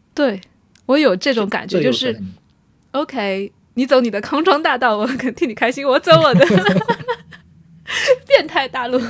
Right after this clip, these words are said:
Speaker 2: 是的。
Speaker 1: <laughs> 对，对，对，嗯，cheers。
Speaker 2: Cheers。
Speaker 1: 嗯。
Speaker 2: 我，我，我，我在想，可能你描述的世界对于我来说是陌生的，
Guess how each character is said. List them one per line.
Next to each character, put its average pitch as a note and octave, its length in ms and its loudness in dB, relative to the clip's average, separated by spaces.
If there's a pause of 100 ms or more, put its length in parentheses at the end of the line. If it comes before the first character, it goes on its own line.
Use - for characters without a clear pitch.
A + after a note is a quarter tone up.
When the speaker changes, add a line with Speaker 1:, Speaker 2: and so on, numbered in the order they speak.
(200)
Speaker 2:
是 C#4+ 180 -8
的。 D4+ 120 -6
Speaker 1:
<laughs> D4 200 -10 (1300)
对， B3+ 120 -4
对， A3+ 140 -6
对， G#3 180 -10 (520)
嗯， A3 320 -6 (240)
cheers。 A3 440 -6 (1700)
Speaker 2:
Cheers。 - 520 -12 (480)
Speaker 1:
嗯。 G#3+ 360 -4 (960)
Speaker 2:
我， C#3+ 200 -10 (260)
我， D3 260 -6
我， D3 200 -4
我 D#3 140 -2
在 A#3 180 -4
想， G2+ 200 -8
可 G#2+ 140 -12
能 A#2 420 -10 (200)
你 B2 320 -10
描 G#2 220 -8
述 D3+ 240 -4
的 G#2+ 200 -8
世 B2 220 -8
界 A#2 180 -6
对 A#2+ 160 -6
于 B2 40 -4
我 A2+ 120 -4
来 F2+ 180 -6
说 G#2+ 220 -8
是 A2 160 -12
陌 A2 180 -8
生 F#2+ 300 -10
的， - 180 -16